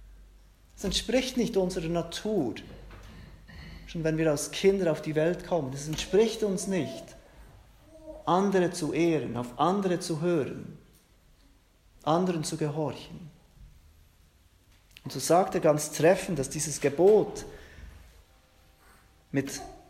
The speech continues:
unserer Vernunft und unserer Bosheit im, im Streite liegt. Es liegt uns viel näher, zu rebellieren,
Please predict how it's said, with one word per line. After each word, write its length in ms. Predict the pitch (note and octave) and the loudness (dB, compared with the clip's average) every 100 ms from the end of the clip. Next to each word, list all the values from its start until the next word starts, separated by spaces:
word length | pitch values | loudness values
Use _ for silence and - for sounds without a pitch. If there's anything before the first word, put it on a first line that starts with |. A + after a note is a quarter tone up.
| - | 2
unserer 300 | E3+ F#3+ F#3 | 4 4 2
Vernunft 720 | F#3 E3 G3+ C4 F#3+ - D3+ | 4 6 8 8 4 0 -2
und 140 | D3 | 0
unserer 320 | E3+ F3 D#3 | 0 -2 -4
Bosheit 880 | B2+ - F#3 A3+ A3+ F#3 C3+ G2+ - | -4 0 0 0 -2 -4 -4 -6 -10
im, 260 | C3+ B2+ B2 - - - | -10 -10 -14 -18 -20 -14
im 100 | C3 | -10
Streite 600 | - - B2+ D3+ D#3+ - | -8 -4 0 0 0 -6
liegt. 400 | C#3+ C#3 - - - - _ _ _ _ _ _ _ _ _ _ _ _ _ _ _ _ | -6 -8 -12 -18 -20 -20 _ _ _ _ _ _ _ _ _ _ _ _ _ _ _ _
Es 80 | - | -8
liegt 140 | D#3+ D3+ | -6 -4
uns 200 | C3+ - | -6 -2
viel 180 | D#3+ | 0
näher, 560 | C#3 C3+ D#3 F#3+ C3 - | 2 2 2 2 0 -4
zu 300 | C3+ B2 B2 | -8 -8 -6
rebellieren, 760 | - A#2 B2 D3+ A3+ G#3 A#2 A#2+ | -4 -4 -4 -2 -2 -2 -4 -8